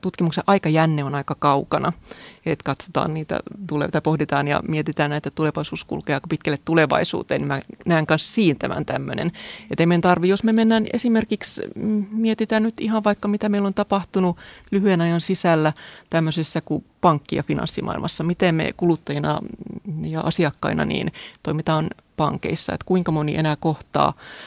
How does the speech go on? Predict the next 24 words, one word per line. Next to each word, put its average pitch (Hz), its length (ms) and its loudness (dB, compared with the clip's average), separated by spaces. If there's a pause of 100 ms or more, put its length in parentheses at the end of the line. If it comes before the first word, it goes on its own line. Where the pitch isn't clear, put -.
(440)
ö, 170 40 0 (360)
virkailijoita, - 800 2 (180)
että - 160 -4
se 185 60 2
on 147 120 4
siirtynyt 156 400 -4
verkkoon. 151 540 2 (160)
Et - 140 -4
käykö 180 260 2
meillä 185 200 2
ruokakaupassa - 920 0 (100)
vähän 175 200 -2
vastaavanlainen, 160 720 -2
onko, - 220 -8 (240)
voiko 160 180 -2 (100)
tätä 151 220 -4
verrata 160 440 0
vähän 160 260 -4
niin 165 220 -4
kuin - 320 -6 (440)
tämmöisenä 165 500 -8
esimerkillä 175 600 -2
siihen, 165 400 -2
että, - 260 -10